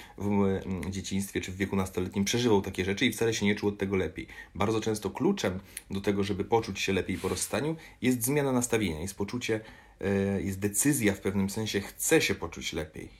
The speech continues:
ja chcę zmienić swoje życie, chcę się przestać przejmować, chcę to zaakceptować, chcę uwierzyć, że jestem w stanie na przykład żyć szczęśliwie sam lub stworzyć kolejny, mm, związek, w którym będę szczęśliwszy i który przetrwa na przykład dłużej”,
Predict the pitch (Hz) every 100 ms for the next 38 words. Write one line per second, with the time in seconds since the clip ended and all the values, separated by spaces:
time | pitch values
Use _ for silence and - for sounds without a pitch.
0 | - 95 - - 143 113 104 92 85 -
1 | 92 87 82 78 - 147 131 - 101 -
2 | 87 - 80 82 78 - - - 98 95
3 | - - - 110 98 - - - - -
4 | - 139 113 107 107 87 87 95 101 95
5 | - 92 87 80 - 92 90 - - -
6 | - 87 92 101 - 87 90 92 87 95
7 | 85 - 131 104 143 - - 107 104 -
8 | 90 90 87 85 - - - 85 87 85
9 | 92 90 92 - - 90 87 87 85 82
10 | - - - 95 - 98 98 107 - 87
11 | - 92 - 92 - 85 82 - 95 -
12 | 87 87 101 101 58